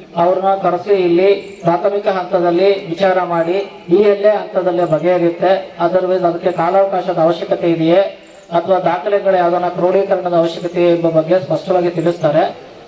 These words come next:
ತದನಂತರ ಕಾರ್ಯಕ್ರಮ ನಡ್ಕೊಂತ ಬರ್ತಾ ಇರ್ತದೆ. ಇಷ್ಟು ಮಾತನಾಡಲು ಈ ವಿಚಾರದ ಪ್ರಸ್ತುತಿಯನ್ನು ನಾನು ಪ್ರಸ್ತುತಪಡಿಸಿದ್ದೇನೆ. ಉಳಿದಂತೆ ಮಾನ್ಯ ಶಾಸಕರು ವಿವರವಾಗಿ ತಿಳಿಸ್ತಾರೆ. ಇಷ್ಟು ಮಾತನಾಡಲು ಅವಕಾಶ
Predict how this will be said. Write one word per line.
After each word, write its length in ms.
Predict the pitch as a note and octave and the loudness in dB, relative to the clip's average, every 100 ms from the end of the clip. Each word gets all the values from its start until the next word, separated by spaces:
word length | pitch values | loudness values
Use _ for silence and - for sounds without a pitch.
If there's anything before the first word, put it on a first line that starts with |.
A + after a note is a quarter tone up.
| - | -2
ತದನಂತರ 500 | C#4 G4 G3+ G3 F#3+ G3+ | 0 0 -2 -2 0 0
ಕಾರ್ಯಕ್ರಮ 400 | G3 F3+ F#3+ F3+ F3+ F3+ | 0 -2 0 -2 -4 -4
ನಡ್ಕೊಂತ 340 | E3 E3+ E3+ | -4 -4 -2
ಬರ್ತಾ 320 | E3+ D#3+ D#3+ D#3 | 0 0 0 0
ಇರ್ತದೆ. 340 | D3+ C#3+ D3+ - - - - - | 0 -2 -2 -4 -12 -20 -20 -4
ಇಷ್ಟು 240 | F3 F3 G3+ | -2 0 0
ಮಾತನಾಡಲು 680 | F3+ F#3+ G#3 F#3+ F#3 F#3+ - | 0 -4 -2 -2 0 -2 -2
ಈ 100 | F#3+ | -6
ವಿಚಾರದ 420 | F#3 G#3 G#3 G3+ F#3+ G3 - - | 0 2 4 2 2 -2 -8 -4
ಪ್ರಸ್ತುತಿಯನ್ನು 460 | F3+ G#3+ G#3+ G3 | -2 0 2 0
ನಾನು 240 | F#3+ F3 E3+ | -2 -4 -4
ಪ್ರಸ್ತುತಪಡಿಸಿದ್ದೇನೆ. 880 | F3 F#3+ G#3 F3+ E3+ E3+ E3 D#3+ F#3+ - - - - - | -6 -4 -4 -4 -6 0 0 2 -2 -6 -16 -20 -18 -2
ಉಳಿದಂತೆ 560 | F#3 G3+ G3+ G#3+ G#3 F3+ | 0 2 0 0 0 0
ಮಾನ್ಯ 220 | F3+ F3+ | -6 -2
ಶಾಸಕರು 540 | F#3 - G3+ F#3+ G3 | -2 -2 -2 0 0
ವಿವರವಾಗಿ 500 | F3+ F3 F3+ F3 E3+ | 0 0 0 0 0
ತಿಳಿಸ್ತಾರೆ. 480 | F3+ E3+ E3+ E3 E3+ G3 - - - - F#3 | -2 -4 0 0 0 -2 -8 -20 -20 -8 -4
ಇಷ್ಟು 240 | - G#3+ | 0 0
ಮಾತನಾಡಲು 540 | F#3 G3 G#3 G#3 G#3 | 0 -2 -2 0 2
ಅವಕಾಶ 300 | F#3+ F3+ F#3+ | 2 0 -4